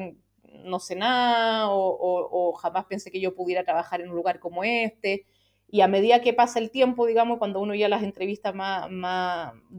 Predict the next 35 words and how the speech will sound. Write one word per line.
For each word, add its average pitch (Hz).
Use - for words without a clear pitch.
un 196
tiempo, 214
después 196
de 214
un 202
tiempo 226
dentro 233
de 220
la 220
empresa, 233
el 202
relato 196
cambia. 123
Y -
el 170
relato 175
es, 165
"Yo 165
me 160
lo 160
merezco, 208
yo, 170
yo 156
he 160
aprendido, 175
yo 165
tengo 160
capacidad 151
para 147
crecer, 190
yo 170
puedo 156
llegar 151
más 160
adelante". 208